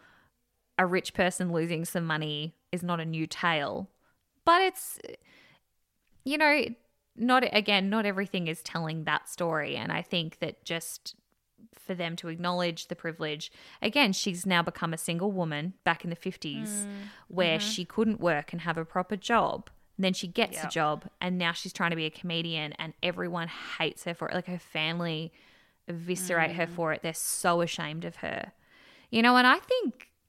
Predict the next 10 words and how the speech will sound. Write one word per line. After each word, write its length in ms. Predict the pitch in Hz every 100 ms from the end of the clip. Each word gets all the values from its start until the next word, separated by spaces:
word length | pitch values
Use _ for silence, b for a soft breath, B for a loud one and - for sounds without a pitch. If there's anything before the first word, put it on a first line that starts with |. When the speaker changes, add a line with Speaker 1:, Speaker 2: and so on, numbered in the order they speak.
| _ -
Speaker 1:
that 240 | 226 294
it 80 | 269
is 240 | 277 -
a 40 | 269
kind 280 | - 180 170
of 60 |
a 40 | 180
story 340 | - 170 151
for 160 | - 170
now. 500 | 165 151 143 170